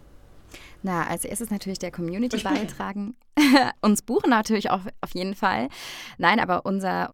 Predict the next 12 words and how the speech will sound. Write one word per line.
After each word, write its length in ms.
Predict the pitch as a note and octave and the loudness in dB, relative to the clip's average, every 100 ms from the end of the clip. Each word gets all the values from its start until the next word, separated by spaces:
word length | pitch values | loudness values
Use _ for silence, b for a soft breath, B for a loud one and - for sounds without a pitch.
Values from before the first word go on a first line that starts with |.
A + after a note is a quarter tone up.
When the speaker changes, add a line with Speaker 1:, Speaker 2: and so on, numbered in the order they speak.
| D#3 | -6
Speaker 1:
damaliger 520 | F3 E3 F#3 F#3 F3 E3+ | -2 0 0 -2 -2 -4
Grundgedanke 880 | E3 A3 F4 - F3+ D#3+ G3+ G3 | 0 2 0 -2 -6 -4 -4 -6
war 260 | F3 F#3 - | -4 -4 -2
auch 220 | F3 F#3 | -2 -2
so 140 | - F#3 | -6 -6
ein 100 | F3+ | -6
bisschen, 320 | F#3 G#3 F#3+ | -6 -6 -4
dass 240 | F3 - | -6 -6
wir 120 | F#3+ | -6
diese 240 | F3 F3 E3+ | -6 -6 -8
Preise 540 | - E3+ F#3 A3 G#3 - | -8 -4 -2 0 -2 -2
an 360 | E3+ E3+ E3 | -2 -2 -4